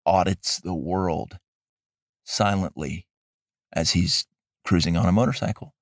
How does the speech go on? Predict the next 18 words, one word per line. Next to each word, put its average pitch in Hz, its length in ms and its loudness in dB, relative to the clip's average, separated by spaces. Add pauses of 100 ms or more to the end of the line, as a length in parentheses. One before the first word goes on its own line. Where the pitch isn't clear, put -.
(140)
Do - 80 -10
you 370 140 0
understand - 760 0 (560)
the 110 60 -6
significance 117 580 -2
of 196 60 -2
that? 214 300 2 (1080)
I 104 60 -8
think 120 200 0
y'all 113 240 6
do. 101 340 0 (260)
I 147 40 -6
think 165 200 2
everybody 120 560 6
does, - 480 -8 (600)
right? 156 400 0 (1000)
This 170 200 4
weekend, 110 800 6